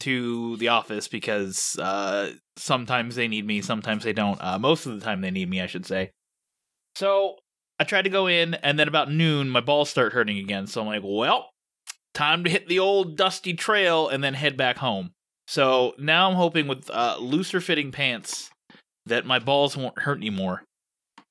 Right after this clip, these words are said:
and I'll, and, and they'll get over it or whatever.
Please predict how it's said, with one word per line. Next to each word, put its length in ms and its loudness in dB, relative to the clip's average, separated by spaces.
and 80 0
I'll, 140 0
and, 260 -2
and 180 -6
they'll 140 4
get 220 0
over 280 4
it 140 -10
or 120 -4
whatever. 460 0